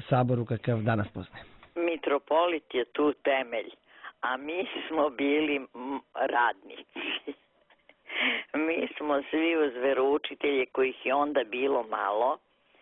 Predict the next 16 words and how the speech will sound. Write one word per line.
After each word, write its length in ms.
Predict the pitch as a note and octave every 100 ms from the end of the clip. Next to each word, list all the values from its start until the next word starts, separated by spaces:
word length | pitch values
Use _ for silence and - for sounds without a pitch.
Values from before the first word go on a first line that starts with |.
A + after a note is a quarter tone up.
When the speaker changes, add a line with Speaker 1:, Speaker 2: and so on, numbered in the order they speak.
| _ - _ -
Speaker 2:
A, 460 | A#2+ A#2 A#2 A2 G#2 F2 - -
iz 220 | D#3 C3+ A#2+
Bara 260 | B2+ C3+ B2+
je 140 | A#2+
bila 320 | G#2 A#2+ B2
jako 460 | A#2+ B2 A#2+ - D#3
dobra 340 | - A#2+ A2
veroučiteljica 1000 | A#2 A2+ A2+ A2 - A#2 A2+ A2+ - -
Ksenija, 800 | B2 - - D3 C3+ C3 B2+ A#2+
ona 220 | A#2 A#2+ A#2
je 160 | A2+
isto 340 | A#2+ - - B2
veoma 680 | B2 C3 C3+ C3+ C3+ A#2+
dobre 420 | G#2+ A#2 A2+ - A#2
predstave 800 | - A#2 G#2 - - B2 A2
radila 640 | A#2 A2 A2 G#2+ A2+ A2 A2